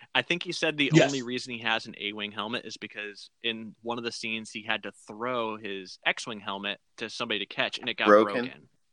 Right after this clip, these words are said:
Speaker 1: Yeah, so J J was just like, "Here you go. Go ahead and, uh, just take this
Speaker 3: No
Speaker 1: one."
Speaker 3: one will notice.
Speaker 1: So <laughs> nobody will know.
Speaker 3: <laughs>
Speaker 1: Except for us, I
Speaker 3: Except
Speaker 1: guess.
Speaker 3: for nerds.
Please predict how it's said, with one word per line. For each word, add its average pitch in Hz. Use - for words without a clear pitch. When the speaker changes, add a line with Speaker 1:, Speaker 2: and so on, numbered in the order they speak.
Speaker 1:
Yeah, 110
so 117
J 123
J 120
was 110
just 110
like, 107
"Here 135
you 123
go. 104
Go 117
ahead 123
and, 113
uh, 104
just 127
take 127
this 113
Speaker 3:
No 127
Speaker 1:
one." 101
Speaker 3:
one 85
will 78
notice. 78
Speaker 1:
So 113
<laughs> -
nobody 147
will 117
know. 110
Speaker 3:
<laughs> -
Speaker 1:
Except 127
for 107
us, 104
I 101
Speaker 3:
Except 90
Speaker 1:
guess. -
Speaker 3:
for 131
nerds. 101